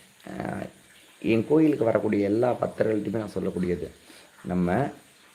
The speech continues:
எந்த இடத்துக்கு போனாலும் சரி, எந்த சாமியை கும்பிட்டாலும் சரி, நம்பிக்கையோட மட்டும் நம்ம கும்பிடணும். இந்த நம்பிக்கை நமக்கு அந்த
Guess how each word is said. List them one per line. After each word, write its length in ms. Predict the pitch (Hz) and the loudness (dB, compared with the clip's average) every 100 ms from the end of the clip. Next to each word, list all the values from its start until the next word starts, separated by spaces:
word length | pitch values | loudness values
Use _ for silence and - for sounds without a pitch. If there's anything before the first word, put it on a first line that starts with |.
| - | 2
எந்த 280 | 101 127 147 | 4 4 2
இடத்துக்கு 480 | 107 101 - - - | 2 0 0 -4 -2
போனாலும் 280 | 95 87 92 | -2 0 -2
சரி, 260 | - - - | -4 -6 -4
எந்த 240 | 110 120 | -4 -2
சாமியை 420 | 120 104 113 117 | -4 -4 -2 -2
கும்பிட்டாலும் 340 | 95 90 87 90 | -2 -2 -2 -2
சரி, 200 | 95 - 104 | -4 -8 -2
நம்பிக்கையோட 880 | 95 92 104 143 160 - 104 98 | 2 2 2 0 -2 -2 -2 -2
மட்டும் 260 | 92 87 - | -2 -6 -4
நம்ம 240 | 92 95 104 | -4 -2 -4
கும்பிடணும். 380 | 87 87 82 90 - - - - - - - | -2 0 0 -4 -10 -18 -18 -18 -20 -20 0
இந்த 220 | 123 113 | 6 8
நம்பிக்கை 500 | 110 143 180 - 214 | 8 8 8 10 10
நமக்கு 320 | 160 131 143 | 10 8 6
அந்த 140 | 131 | 6